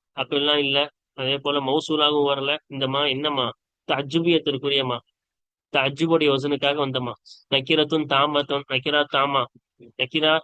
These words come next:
ஷைன்ற அர்த்தம் தானே கொடுக்கும். பிமானா ஷைஇன் அதீமின், ஒரு பெரிய விஷயம் என்ற அர்த்தத்தை கொண்டுள்ள பரிபூர்ணமான நக்கீரா. பரிபூர்ணமான நக்கீரா என்னவென்று நம்ம முன்னாடியே விளக்கிட்டோம். மபுனியத்துன் அல சுக்கூனி, சுக்கூனின் மீது மபுனியாகும்.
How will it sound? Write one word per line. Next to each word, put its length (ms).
ஷைன்ற 380
அர்த்தம் 260
தானே 160
கொடுக்கும். 400
பிமானா 640
ஷைஇன் 360
அதீமின், 560
ஒரு 340
பெரிய 400
விஷயம் 540
என்ற 280
அர்த்தத்தை 440
கொண்டுள்ள 500
பரிபூர்ணமான 540
நக்கீரா. 340
பரிபூர்ணமான 680
நக்கீரா 240
என்னவென்று 520
நம்ம 180
முன்னாடியே 400
விளக்கிட்டோம். 480
மபுனியத்துன் 640
அல 120
சுக்கூனி, 520
சுக்கூனின் 600
மீது 320
மபுனியாகும். 560